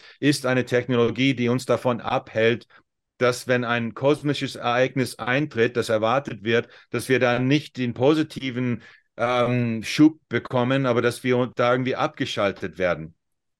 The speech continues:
Ja, und, äh, das ist auch hier, also ich kann es euch, ähm, hier, es gibt sogar,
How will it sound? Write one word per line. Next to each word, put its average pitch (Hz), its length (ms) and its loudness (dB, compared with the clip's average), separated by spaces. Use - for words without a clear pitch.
Ja, 98 240 0
und, 110 360 -4
äh, 110 280 4
das 135 240 0
ist 156 160 0
auch 139 240 2
hier, 143 320 2
also 113 180 -2
ich 113 120 -6
kann 127 160 -4
es 127 100 -4
euch, 120 220 0
ähm, 113 500 -2
hier, 131 180 2
es 120 80 -2
gibt - 180 -4
sogar, 127 520 2